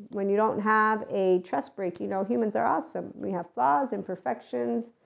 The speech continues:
people who have dysregulation, they can get out of it. There's the good therapists, and then there's people who wanna be there and won't go running off. They will consistently be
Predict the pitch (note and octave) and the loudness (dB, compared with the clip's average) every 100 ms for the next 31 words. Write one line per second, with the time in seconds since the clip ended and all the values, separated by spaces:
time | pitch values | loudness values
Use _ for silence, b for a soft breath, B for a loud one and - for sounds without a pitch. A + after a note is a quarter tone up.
0 | _ _ _ _ _ - A#3+ A#3 A#3 A#3 | _ _ _ _ _ -8 2 6 8 8
1 | A3 G3+ G#3 G3+ - G#3 G3 G3 G3+ A3 | 8 8 6 -4 -2 -4 -2 0 0 0
2 | - A#3+ A#3 F#3+ G#3 G3 F#3 F3+ F3+ G3+ | 0 0 0 -2 -2 -2 0 4 6 6
3 | A#3+ D4+ - G3 E3+ F3+ F3+ F3 C4 C#4 | 4 0 0 -2 -2 -4 -4 -2 2 2
4 | C#4 C#4 C#4 - - G#3+ A3 G#3+ G#3+ G#3 | 4 0 0 -8 -4 -2 -2 0 2 2
5 | - _ _ _ _ _ A3+ A3 G#3+ G#3+ | -2 _ _ _ _ _ -8 -2 2 4
6 | G#3 G3+ G3 G#3 G#3 G#3 F#3 F#3 F3+ F#3 | 4 2 0 0 0 0 2 2 2 0
7 | G#3 - F#3+ F#3+ F#3 F3+ F3+ G3+ A3+ - | -4 -16 -10 -6 -2 -2 2 4 4 4
8 | G#3+ G#3 G3+ G#3 G#3+ G3 G3 G3 F#3 F#3 | 6 6 6 4 2 4 4 6 8 8
9 | G3 - _ _ _ _ _ _ _ G#3 | 6 -8 _ _ _ _ _ _ _ -2
10 | G3 G3 G#3 G3+ G#3 G#3 G3+ G3+ G3 F#3+ | 0 0 0 0 -2 -2 -4 0 -2 0
11 | F#3+ F#3 F#3+ | 2 4 2